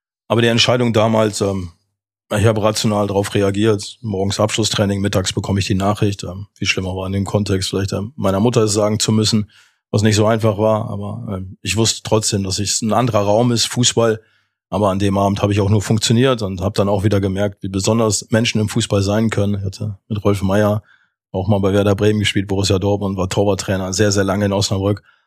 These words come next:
Der halt auch wusste, dass es an dem Tag nicht um Fußball geht, sondern vielleicht auch mal um den Arm nach dem Schlusspfiff, als ein paar Tränen kullerten und dass er mich in den Arm genommen hat. Das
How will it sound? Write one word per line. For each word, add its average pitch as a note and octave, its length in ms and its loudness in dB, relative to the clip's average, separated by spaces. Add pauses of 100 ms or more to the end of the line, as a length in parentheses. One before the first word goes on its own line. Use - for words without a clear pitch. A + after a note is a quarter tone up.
(260)
Der B2 120 4
halt C#3 140 0
auch C3 160 2
wusste, B2 280 2
dass G#2+ 180 0
es G2+ 40 -2
an G2+ 140 -2
dem G#2+ 180 0
Tag G#2+ 200 0
nicht G2 100 -4
um G2 80 -2
Fußball G#2+ 320 -2
geht, G2 160 -2
sondern F#2+ 220 -4
vielleicht F#2+ 180 0
auch F#2 80 0
mal G2 140 2
um G2 120 2
den G2 120 2
Arm G2 300 0
nach G2 160 2
dem F#2+ 100 -2
Schlusspfiff, G2+ 540 0
als F#2 200 -4
ein F#2 80 -8
paar F#2+ 140 0
Tränen G#2 280 2
kullerten F#2+ 440 -2
und F2 160 -8
dass F2+ 100 -2
er F#2+ 80 -2
mich F2+ 160 -2
in F#2 80 -2
den E2+ 80 -4
Arm G2 120 0
genommen F#2+ 280 0
hat. F#2 140 -4
Das E2+ 320 -6